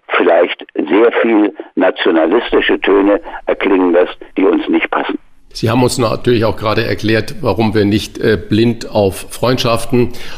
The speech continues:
Speaker 2: und Wertegemeinschaften in der Politik vertrauen, äh, sollten. Und Sie haben gerade ein wunderbares Wort gesagt, ausgebeutet, wirtschaftlich ausgebeutet. „Die Welt wird immer mehr von Wirtschaftsentwicklungen beherrscht und wandelt sich auch nach deren Gesetzen“,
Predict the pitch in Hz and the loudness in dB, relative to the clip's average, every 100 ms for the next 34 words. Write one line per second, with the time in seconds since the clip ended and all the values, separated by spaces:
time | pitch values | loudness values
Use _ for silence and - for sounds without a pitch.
0 | - - 117 107 - 107 120 107 98 110 | -6 0 2 2 2 0 0 0 0 0
1 | 113 - - 107 95 - 101 90 92 151 | -4 -4 -6 -4 -4 -2 -4 -4 -4 -6
2 | - - 120 117 113 113 113 113 - - | -4 -4 -4 -2 0 2 2 -2 -6 -6
3 | - 62 - 123 120 - - 113 120 120 | -4 -4 -2 0 0 -2 -6 -4 -4 -4
4 | 117 107 120 120 113 113 117 113 117 107 | -2 -2 0 -2 -2 -2 -2 -2 -2 -2
5 | 127 113 - 113 110 - 127 135 - - | 0 0 0 -2 -2 -2 -2 0 -2 -2
6 | 113 - 98 92 92 104 - - 117 110 | -4 -2 -2 -2 -4 -4 -4 -6 -4 -6
7 | - 90 98 92 - - - - - 131 | -6 -6 -6 -6 -10 -20 -20 -20 -2 0
8 | 107 117 180 208 - - 123 131 - 170 | 2 2 4 4 2 0 0 0 -2 0
9 | 180 190 160 147 165 165 147 123 123 151 | 2 4 4 4 2 2 0 2 2 0
10 | 151 139 - 127 123 135 131 120 110 101 | -2 -4 -2 -2 0 0 2 0 0 -4
11 | 107 147 - 127 101 110 135 135 165 - | -2 -2 -2 -2 -2 -2 -2 -2 -2 -4
12 | - 131 139 - 131 123 127 - 127 120 | -2 -2 -2 -4 -4 -4 -6 -4 0 0
13 | 127 117 104 90 113 143 - 151 101 | 0 -2 -2 0 0 0 0 0 0